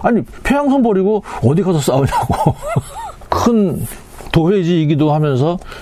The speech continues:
그 방어하기 좋게 쌓아놓은 그 평양성에서 싸우지도 않고 어떻게 하겠냐는 것이죠.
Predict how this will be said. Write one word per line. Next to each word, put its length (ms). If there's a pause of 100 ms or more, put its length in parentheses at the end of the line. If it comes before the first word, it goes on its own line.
(100)
그 160
방어하기 540
좋게 320
쌓아놓은 580
그 100
평양성에서 760
싸우지도 460
않고 760 (360)
어떻게 260
하겠냐는 560
것이죠. 600